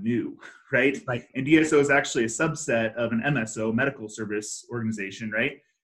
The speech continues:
Speaker 1: And a, uh, medical service organization has been around, you know, since the sixties. So, I mean, that's how hospital systems started,
Speaker 2: Right.
Speaker 1: right? Is going to be grouping together of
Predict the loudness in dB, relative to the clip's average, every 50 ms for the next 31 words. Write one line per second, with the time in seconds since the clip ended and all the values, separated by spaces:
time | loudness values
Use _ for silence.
0 | _ _ _ -2 0 2 2 2 4 4 2 2 0 -2 -4 -4 -2 -2 0 0
1 | 0 0 -2 -4 -4 -4 -4 -2 -2 -2 -2 -2 -4 -6 -6 -6 -6 -6 -6 -6
2 | -6 -6 -6 -6 -4 -6 -6 -4 -4 -6 -6 -4 -4 -4 -2 -2 -2 -4 -4 -4
3 | -4 -6 -6 -8 -10 -12 -12 -12 -12 -10 -8 -8 -8 -10 -12 -14 -12 -10 -10 -8
4 | -8 -8 -8 -8 -10 -12 -14 -14 -14 -16 -16 -10 -6 -4 -2 0 0 0 -2 -2
5 | -4 -2 -2 -4 -4 -6 -8 -12 -12 -12 -14 -16 -14 -16 -16 -14 -16 -18 -18 _
6 | -10 -8 -6 -6 -6 -8 -10 -8 -4 -2 -2 -2 -2 -4 -8 -8 -8 -8 -8 -8
7 | -10 -10 -12 -10 -6 -6 -4 -2 -2 -2 -2 -2 -2 -2 0 0 2 0 0 0
8 | -2 -2 -4